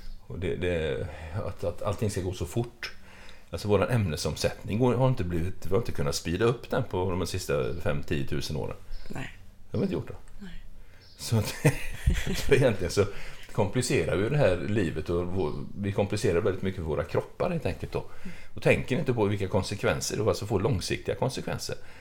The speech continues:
Speaker 1: Och framför allt inte då vad det får för konsekvenser för de små. Deras kroppar ska inte behöva i panik reglera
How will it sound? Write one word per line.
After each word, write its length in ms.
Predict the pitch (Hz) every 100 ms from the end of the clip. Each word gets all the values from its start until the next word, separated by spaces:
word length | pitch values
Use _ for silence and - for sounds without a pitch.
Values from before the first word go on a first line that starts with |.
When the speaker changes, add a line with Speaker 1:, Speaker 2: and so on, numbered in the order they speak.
| - -
Speaker 1:
Och 100 | 110
framför 340 | 127 107 -
allt 320 | 104 127 156
inte 220 | 185 - 101
då 120 | 71
vad 200 | 90 87
det 60 | 92
får 180 | 101
för 80 | 82
konsekvenser 580 | 85 76 85 101 80 -
för 80 | 85
de 140 | 90
små. 500 | - - 101 190 - - - - - - - -
Deras 480 | - 113 - 131 - - -
kroppar 360 | - - 98
ska 120 | - 117
inte 160 | 104
behöva 580 | 101 110 80 60 98 135 -
i 80 | 123
panik 460 | - 117 92 82 87
reglera 460 | 85 85 64 65